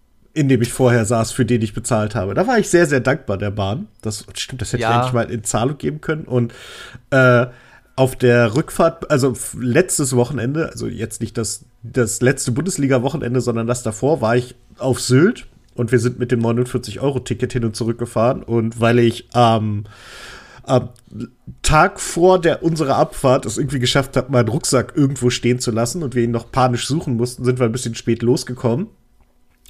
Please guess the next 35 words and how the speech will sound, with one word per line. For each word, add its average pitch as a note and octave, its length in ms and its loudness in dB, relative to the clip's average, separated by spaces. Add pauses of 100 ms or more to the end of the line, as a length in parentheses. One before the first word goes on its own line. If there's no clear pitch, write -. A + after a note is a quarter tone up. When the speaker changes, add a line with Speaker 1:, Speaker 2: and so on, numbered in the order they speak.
Speaker 1:
Trotzdem D#3 300 0
hat D3+ 200 0
alles F#3 400 2
wunderbar D3 540 2
funktioniert. C3 680 -2 (480)
Äh, B2 260 4
die, A#2+ 180 -4
die C3 140 -2
Züge D#3 260 2
hatten C3 180 2
leichte D3 360 4
Verspätungen, D#3 600 0
aber A#2+ 80 0
das A#2+ 120 0
ist - 60 -14
bei A#2+ 100 2
der A2+ 100 2
Bahn A#2 220 2
ja C3+ 80 -2
immer A#2 160 -2
so G#2+ 120 -2
eingepreist E3+ 640 0
so B2+ 80 -6
ein B2 40 -6
bisschen. C3+ 360 -2
Und, B2 400 2
äh, A2+ 300 0 (400)
de-, C3 120 2 (100)
das, C3 200 0 (100)
das C#3 220 -2
Einzige, F3+ 480 2
was D3+ 160 0
ein D#3 40 -4
bisschen E3+ 200 -2
knapp - 340 -2